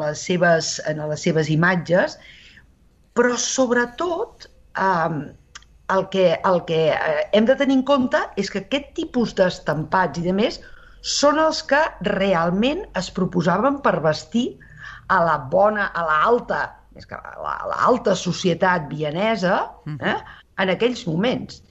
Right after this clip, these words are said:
Speaker 1: Clar, era una moda que realment va ser polèmica, eh? La, la, la gent, eh, no estava acostumada a, a, a no sentir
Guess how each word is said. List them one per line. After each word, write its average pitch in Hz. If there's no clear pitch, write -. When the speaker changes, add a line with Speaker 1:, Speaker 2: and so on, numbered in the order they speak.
Speaker 1:
Clar, 202
era 175
una 233
moda 226
que 185
realment 190
va 180
ser 240
polèmica, 190
eh? 214
La, 175
la, 65
la 120
gent, 170
eh, 160
no 151
estava 180
acostumada 185
a, 175
a, 170
a 180
no 190
sentir 220